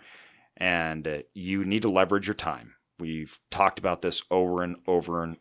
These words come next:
over again, the forms of leverage and the quality of the people that you surround yourself with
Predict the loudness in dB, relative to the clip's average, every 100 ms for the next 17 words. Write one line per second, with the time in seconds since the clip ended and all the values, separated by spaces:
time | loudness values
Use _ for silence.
0 | -8 -6 -2 -4 -4 -6 -6 -10 -14 -8
1 | -4 -4 -4 -4 -4 -2 -4 -6 -12 -20
2 | -20 -4 -2 2 2 0 -4 4 8 8
3 | 6 4 0 -2 -6 -4 -2 -4 -2 -2
4 | -2 -4 -4 -4 0 2 4 4 2 2
5 | 2 0